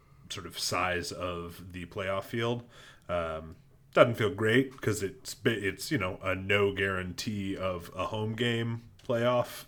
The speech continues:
setup. Although I guess maybe it'll be different. Who knows? No one knows.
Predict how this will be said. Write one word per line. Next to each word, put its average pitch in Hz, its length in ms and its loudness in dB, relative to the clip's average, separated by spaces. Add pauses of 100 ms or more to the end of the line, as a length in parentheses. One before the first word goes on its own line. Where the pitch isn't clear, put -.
setup. 135 500 2 (360)
Although 104 200 4
I 95 100 6
guess 90 300 0
maybe 82 340 -4
it'll 82 180 -6
be 85 100 -6
different. 85 400 -8
Who 117 140 0
knows? 190 420 6
No 110 220 0
one 160 140 2
knows. 233 440 2